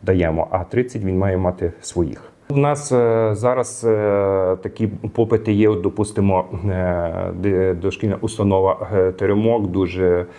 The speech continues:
скажімо, потребує, е, вихователь, помічник вихователя,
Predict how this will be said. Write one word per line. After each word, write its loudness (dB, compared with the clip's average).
скажімо, 0
потребує, 2
е, 0
вихователь, 0
помічник -2
вихователя, 0